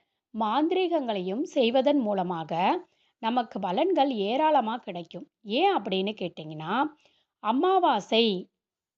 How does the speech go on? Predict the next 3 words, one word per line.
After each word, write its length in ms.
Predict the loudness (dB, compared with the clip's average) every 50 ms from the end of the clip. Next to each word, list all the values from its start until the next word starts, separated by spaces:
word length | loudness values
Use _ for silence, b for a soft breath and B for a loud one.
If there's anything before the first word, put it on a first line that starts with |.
| _ _ _ _ _ _ _ _ _ _ _ _ _ _ _ _ _ _ _ _ _ _ _ _ -6
திதியில 360 | -4 0 2 2 2 2 2 2 2 2 0
நாம 280 | 0 -2 -2 -4 -4
சொல்லக்கூடிய 600 | -4 -2 -2 0 2 0 2 2 2 2 2 2